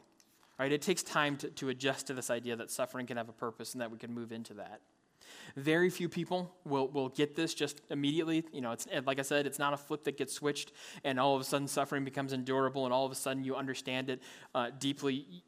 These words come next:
You've got to spend time with God to, to move toward this perspective. All right? You've got to share your pain with other believers. You've got to grow and change and be transformed by the power of the Holy Spirit.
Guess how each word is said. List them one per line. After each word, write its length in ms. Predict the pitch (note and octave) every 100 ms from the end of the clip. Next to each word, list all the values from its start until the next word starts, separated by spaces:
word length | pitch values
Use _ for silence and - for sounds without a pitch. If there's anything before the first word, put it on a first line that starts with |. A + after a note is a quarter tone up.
| D#3+
You've 200 | D#3 G3
got 260 | E3 E3+ -
to 80 | D#3
spend 420 | - - D3+ C#3
time 320 | - C3+ C3+
with 160 | A#2+ -
God 280 | A#2 A2+ A2 - _ _ _ _ _ _ _ _
to, 120 | -
to 180 | - -
move 240 | C3+ C3 -
toward 300 | - A#2+ A#2
this 120 | -
perspective. 580 | D3 - D3+ - - - _ _ _ _ _ _ _ - -
All 60 | C3+
right? 100 | D3+
You've 140 | D#3
got 140 | G3+
to 80 | F3
share 360 | - - D#3 D#3
your 180 | C#3+ C3+
pain 360 | - C3 A#2
with 100 | A2+
other 180 | B2 A#2+
believers. 600 | A2 G#2+ G#2+ G2 - - - _ _ _ _ - -
You've 140 | D3+ C#3+
got 120 | E3
to 60 | D#3+
grow 440 | D3 D3 D3+ D3
and 160 | C#3+ C3+
change 320 | D#3 D3 C#3+
and 100 | C3+
be 80 | C3
transformed 680 | - C#3+ C3 - C#3 C3+
by 80 | B2+
the 80 | B2
power 280 | - C3 B2+
of 100 | C3
the 80 |
Holy 220 | B2 B2 A2+
Spirit. 360 | C3+ A#2 A2+